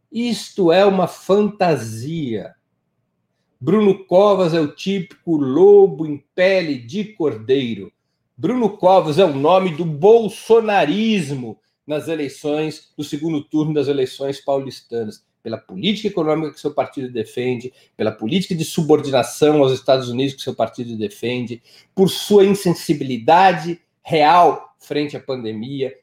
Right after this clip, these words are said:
pelo sucateamento dos serviços de saúde e de educação no estado e na cidade de São Paulo. Bruno Covas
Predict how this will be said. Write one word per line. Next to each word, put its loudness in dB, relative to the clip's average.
pelo 0
sucateamento -2
dos -12
serviços -6
de -6
saúde -4
e -14
de -2
educação -4
no -6
estado 0
e -4
na 2
cidade 0
de -18
São -16
Paulo. -4
Bruno -6
Covas -2